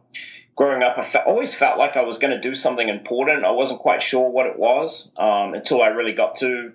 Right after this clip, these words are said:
teaching. Um, I, I knew that there was something for me. I wasn't quite sure what it was, and I kept going on that journey of self-discovery.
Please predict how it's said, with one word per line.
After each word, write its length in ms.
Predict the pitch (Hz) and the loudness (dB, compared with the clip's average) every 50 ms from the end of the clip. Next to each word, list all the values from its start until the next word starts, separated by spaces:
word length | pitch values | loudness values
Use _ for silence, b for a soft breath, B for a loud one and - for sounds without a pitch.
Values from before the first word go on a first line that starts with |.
| _ - | _ -6
teaching. 500 | - 147 135 135 - 151 156 160 - - B B B B B B B B B | -4 -4 -2 0 -2 -2 -2 -4 -6 -12 B B B B B B B B B
Um, 680 | - - - 110 107 107 107 101 101 98 95 92 90 - _ | 2 2 4 4 4 4 4 2 2 0 -4 -6 -10 -4 _
I, 140 | - 104 110 - | 2 4 4 4
I 100 | - 131 | 2 2
knew 220 | 135 147 165 185 | 2 0 -2 -2
that 220 | 185 180 160 - - | 0 0 -2 -2 0
there 220 | 123 131 123 113 | 0 0 0 0
was 180 | 113 120 113 - | -2 -4 -4 -2
something 300 | - 170 160 - 143 - | -2 -2 -2 -2 -6 -6
for 260 | - - 139 143 143 | -4 -4 -2 -2 -2
me. 120 | 156 175 160 | 0 0 0
I 60 | 135 | 2
wasn't 260 | 123 131 139 139 135 | 0 0 -2 -4 -4
quite 200 | - 147 127 123 | -2 -2 0 0
sure 220 | - - 147 139 143 | 0 -2 -2 -2 -2
what 120 | 135 123 | -2 -2
it 60 | 120 | -2
was, 240 | 92 127 151 156 135 | -2 0 0 0 0
and 80 | 139 104 | -2 -2
I 60 | 107 | -4
kept 380 | - - - 156 - - - | -4 -4 -4 -4 -4 -4 -2
going 300 | - 131 131 135 135 135 | 0 0 2 2 0 0
on 180 | 127 123 117 113 | 0 0 0 0
that 320 | 110 92 87 76 - - | 0 0 0 0 -4 -6
journey 640 | - 120 123 127 131 135 135 135 127 117 107 104 - - | -6 -2 0 0 0 0 0 0 -2 -2 -2 -4 -2 0
of 280 | - 104 110 107 107 - | 2 2 2 2 0 0
self-discovery. 1000 | - 139 120 110 113 - 113 107 - - 120 107 107 117 135 135 147 151 - | 0 0 2 0 0 -4 -6 -6 -4 0 0 0 0 -2 -4 -4 -4 -6 -8